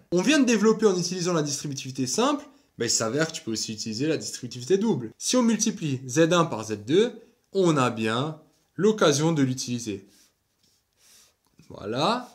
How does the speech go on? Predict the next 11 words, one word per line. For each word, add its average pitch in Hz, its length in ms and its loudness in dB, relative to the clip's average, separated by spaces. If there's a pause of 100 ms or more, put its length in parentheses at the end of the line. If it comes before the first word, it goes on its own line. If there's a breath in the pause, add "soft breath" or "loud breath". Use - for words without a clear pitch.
et 190 200 2
je 185 60 0
distribue 143 680 -6
moins 135 260 0
trois 127 240 -6
i. 101 80 -8 (840)
Ça - 160 2
me 196 100 2
fait - 280 -8 (400 soft breath)
quatre - 420 2
fois 139 460 0